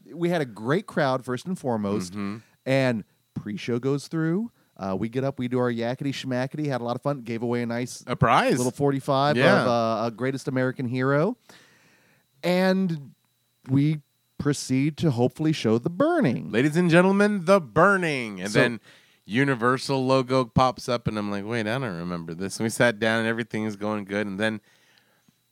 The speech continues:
Speaker 2: a big zoom in from space on the Universal, and I was like, "Wait a minute, this looks like The Burning." And then all of a sudden you hear, "Hey, this is The Burbs!"
Speaker 1: And I'm back in the projection room, and I'm just making sure everything's looking good. And the m-,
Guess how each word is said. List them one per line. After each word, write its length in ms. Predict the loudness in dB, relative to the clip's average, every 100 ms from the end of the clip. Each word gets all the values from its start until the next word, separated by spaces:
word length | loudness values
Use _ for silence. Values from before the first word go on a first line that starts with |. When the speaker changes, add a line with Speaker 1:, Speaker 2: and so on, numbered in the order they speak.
| _ -8
Speaker 2:
a 80 | -6
big 340 | 2 2 2 -4
zoom 420 | -2 2 4 4
in 280 | 2 2 -2
from 220 | -4 -4
space 580 | -8 -2 0 0 -2 -4
on 100 | -4
the 60 | -2
Universal, 800 | -2 -2 0 0 -2 -6 -6
and 80 | -4
I 40 | -6
was 100 | -8
like, 140 | -6
"Wait 180 | -4 -4
a 40 |
minute, 300 | -4 -4 -8 -10
this 200 | -12 -12
looks 200 | -14 -10
like 160 | -10 -10 _ _ _ _ _ -16
The 80 |
Burning." 600 | -6 -4 -4 -8 -12 -16 -20 _ _ _
And 180 | -20 -16
then 220 | -12 -10
all 120 | -10 -10
of 60 |
a 40 | -8
sudden 180 | -8
you 60 | -6
hear, 180 | -8 -10 -14 _ _ _ _
"Hey, 220 | 2 4 4
this 260 | 2 0
is 120 | 0 0
The 100 | 2
Burbs!" 920 | 8 12 12 10 6 -4 -16 -16 -18 _
Speaker 1:
And 140 | 0 4
I'm 220 | 4 6
back 260 | 6 4 4
in 80 | 4
the 60 |
projection 680 | 4 2 4 4 2 -2 -2
room, 460 | 0 0 0 -2 -4 -2
and 300 | 0 2 2
I'm 200 | 0 0
just 180 | -4 0
making 280 | 0 0 -4
sure 220 | 0 0
everything's 440 | 0 0 0 0
looking 240 | 0 -2 -2
good. 240 | 0 0
And 280 | -2 -6 -4
the 100 | -6
m-, 340 | -4 -6 -8